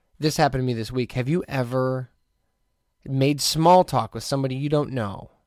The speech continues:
and just sort of, like, there's a joke that's said, whatever, and then now you're that guy?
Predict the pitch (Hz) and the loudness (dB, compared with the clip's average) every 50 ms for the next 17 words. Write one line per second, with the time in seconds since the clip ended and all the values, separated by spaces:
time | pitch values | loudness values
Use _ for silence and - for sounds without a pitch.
0 | _ _ _ _ - 147 147 143 143 143 143 - - 151 143 147 139 123 135 127 | _ _ _ _ 0 2 2 2 2 0 -4 -4 -2 -2 0 0 0 0 0 -2
1 | 117 - - 135 135 117 123 113 101 127 123 123 117 - - 127 113 - - - | -2 -2 -2 -2 -2 -2 -2 -4 -2 -2 -2 -2 -2 -4 -4 -6 -6 -6 -6 -4
2 | 123 113 117 117 113 113 117 117 120 117 113 117 120 - - - 127 127 127 127 | -4 -2 -2 -4 -4 -4 -4 -2 -2 -2 -2 -2 -4 -4 -4 -4 -2 0 0 0
3 | 127 127 127 123 123 113 120 123 107 117 110 - - 113 107 113 120 131 131 - | 0 0 -2 -2 -2 0 -2 -2 -2 -2 -4 -4 -4 -4 -4 -4 -4 -6 -8 -12